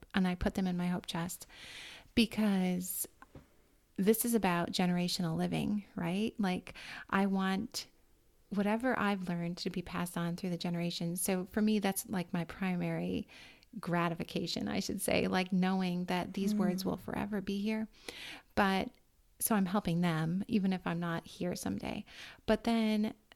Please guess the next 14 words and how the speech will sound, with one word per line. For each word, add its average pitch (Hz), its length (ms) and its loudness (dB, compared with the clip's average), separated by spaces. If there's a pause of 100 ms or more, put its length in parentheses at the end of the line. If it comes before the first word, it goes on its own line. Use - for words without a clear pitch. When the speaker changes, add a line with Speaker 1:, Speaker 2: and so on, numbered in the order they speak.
(100)
Speaker 1:
for 220 160 0
one-on-one, 196 880 0
I 208 80 0
think 208 220 -2
the 214 80 0
most 202 340 0
rewarding 190 540 -2
thing 180 400 -4
is, 190 640 -4 (1160)
is 202 380 0
knowing 190 560 0 (120)
that 190 360 -2
someone 208 380 0
else 202 600 -2